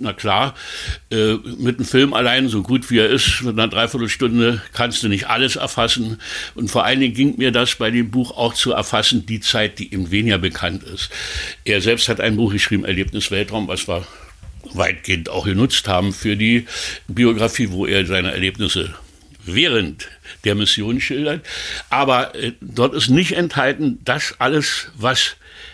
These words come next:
danach kam. Und was, wie sein, sein Kommandant Bikowski hat mal gesagt, „Es gibt zwei Dinge, die schwieriger sind als der Raumflug. Das ist die Vorbereitung und das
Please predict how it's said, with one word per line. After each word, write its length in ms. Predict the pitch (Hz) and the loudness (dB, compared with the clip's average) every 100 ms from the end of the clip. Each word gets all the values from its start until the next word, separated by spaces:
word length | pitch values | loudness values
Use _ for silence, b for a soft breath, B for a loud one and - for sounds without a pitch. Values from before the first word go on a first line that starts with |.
| B B B - | B B B -2
danach 640 | 120 127 147 185 175 - | 0 4 4 2 0 -4
kam. 360 | - 101 82 71 - - - B B B B | -8 -6 -6 -10 -18 -20 -20 B B B B
Und 140 | - 110 | -4 0
was, 200 | 139 - | 0 2
wie 120 | 127 | 0
sein, 340 | 113 110 113 | 2 2 0
sein 240 | 101 101 101 | 2 2 0
Kommandant 500 | 117 117 117 123 143 | -2 0 2 0 0
Bikowski 480 | 131 - 151 - 151 | -4 0 0 2 0
hat 160 | 139 | 0
mal 100 | 139 | 0
gesagt, 400 | 131 123 110 - B B B B B B B B _ | 0 0 0 -4 B B B B B B B B _
„Es 180 | - 135 | 0 0
gibt 180 | 160 139 | 2 0
zwei 300 | - 139 175 | 2 2 2
Dinge, 240 | 156 170 | 4 4
die 100 | 156 | 4
schwieriger 380 | 143 175 190 143 | 2 0 2 2
sind 180 | 107 107 | 2 -2
als 200 | 101 - | -4 -4
der 100 | 110 | -4
Raumflug. 340 | 98 101 110 101 | -4 -6 -6 -8
Das 100 | 123 | -4
ist 100 | - | -4
die 60 | |
Vorbereitung 640 | 113 147 160 165 160 160 156 | 0 4 4 4 2 0 -2
und 140 | 151 | -2
das 160 | 151 | -2